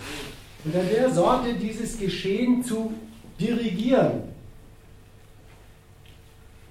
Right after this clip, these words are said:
eine ganze Menge von Berechnungen praktisch geworden und Kräfte praktisch geworden, von denen sie sagen, die sind ihnen nicht recht, die sind nicht in ihrem Sinn. Und insofern er-, erfasst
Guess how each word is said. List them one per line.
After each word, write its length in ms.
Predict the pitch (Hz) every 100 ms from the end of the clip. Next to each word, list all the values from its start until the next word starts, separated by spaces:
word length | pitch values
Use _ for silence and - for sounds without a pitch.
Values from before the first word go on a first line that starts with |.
| -
eine 300 | 151 160 156
ganze 440 | 170 208 302 285 262
Menge 420 | 180 196 262 262
von 260 | - 208 170
Berechnungen 800 | 156 143 220 220 226 240 240 -
praktisch 560 | 185 - - 220 -
geworden 520 | 214 165 175 202 196 147
und 160 | 139
Kräfte 520 | 143 - 214 214 240
praktisch 600 | 240 - 202 202 214 -
geworden, 520 | 208 165 143 160 226 -
von 180 | 175 160
denen 260 | 160 165
sie 120 | 165
sagen, 560 | 156 139 123 139 180 - - - - - - - -
die 100 | 170
sind 300 | 160 160 160
ihnen 240 | 170 180 175
nicht 260 | 226 -
recht, 360 | 226 202 - - - - - - -
die 60 |
sind 240 | 143 185 170
nicht 300 | 175 190 214
in 200 | 214 220
ihrem 260 | 226 226
Sinn. 440 | - 247 247 - - - - - - - - - - - - - - 170
Und 100 | 180
insofern 540 | 175 220 254 233 233
er-, 640 | 220 220 - - - 196
erfasst 500 | 185 - 233 262 -